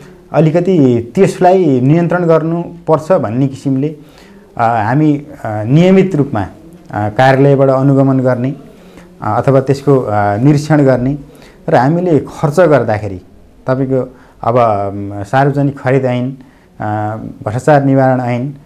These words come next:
लगायतका विषयहरू, भ्रमण खर्च नियमावलीका कुराहरू र त्यो पारदर्शिताको सन्दर्भमा हामीले चाहिँ जुन पहल गर्नुपर्ने, जस्तै अख्तियारका विभिन्न सुझावहरू छन्, त्यसलाई, अ,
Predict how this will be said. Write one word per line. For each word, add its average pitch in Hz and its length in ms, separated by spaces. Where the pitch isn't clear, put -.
लगायतका 143 480
विषयहरू, 117 540
भ्रमण 123 280
खर्च 143 200
नियमावलीका 135 640
कुराहरू 117 540
र 139 340
त्यो 147 200
पारदर्शिताको 151 920
सन्दर्भमा 139 800
हामीले 135 320
चाहिँ 135 280
जुन 135 160
पहल 135 340
गर्नुपर्ने, 127 600
जस्तै 113 240
अख्तियारका 127 640
विभिन्न 135 360
सुझावहरू 135 540
छन्, 113 240
त्यसलाई, 151 420
अ, - 120